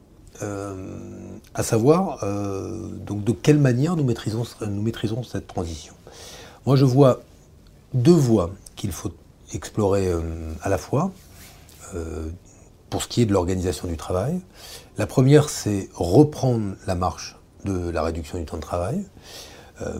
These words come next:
je le propose d'une forme a-, assez classique, non pas en baissant dans la première étape la durée légale, euh, hebdomadaire, mais en encourageant, euh, les entreprises à réduire leur temps de travail,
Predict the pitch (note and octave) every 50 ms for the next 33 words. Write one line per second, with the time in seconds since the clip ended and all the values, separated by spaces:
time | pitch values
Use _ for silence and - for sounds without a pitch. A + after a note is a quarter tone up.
0 | E2 E2+ - F2+ F2 F#2+ G2+ G#2 - - - G2+ - A#2 A#2 G#2+ F2 - - -
1 | - - G2+ F#2 - - G2 F#2+ F2+ F2+ F2+ F#2 F#2 - - - - - - -
2 | G#2 F#2+ - - F#3+ F#3+ F#3 - - - - - - - - - - - - G#2+
3 | A2 G2 - C3 B2 A2+ G2+ F#2+ F#2 A2 G#2+ - - - A2 G#2+ G2+ G2 G#2 -
4 | - - F#2 F2 F#2 F#2 F2+ - - G2+ F#2+ G2 F2+ F2+ F2 - F#2 - F#2 E2+
5 | E2 F#2+ F2+ E2+ E2+ E2+ E2+ F#2 F2+ F2 E2+ E2 D#2 D#2 E2+ E2+ E2 D#2+ D#2 D#2
6 | D2+ D2+ D#2 D#2 D#2 D#2 D#2 - F2 F2 F#2+ F#2+ F2+ F#2 F#2 A#2+ D3 E3+ F#3 F#3+
7 | F#3 - - - - - - - - - - - G2 F#2+ G2+ G#2 A2 G#2+ G#2+ G#2
8 | G2 G2 G2+ A#2 C#3 C#3 C#3 - C#3 B2+ B2 A#2 A#2 A2 G#2+ A2+ A2 G#2 G2+ F#2+
9 | - - - F#2+ F2 E2+ E2 E2+ F2+ F#2 F#2 G2 F#2 - - D#2 - - G2 F#2+
10 | F2+ F2 - - F#2+ F2+ D#2+ G2 A2 F#2+ F#2+ A2 - F#2+ F#2 - - G2 F#2 F2
11 | - - G2 F#2 F2+ G2+ C3+ E3 F#3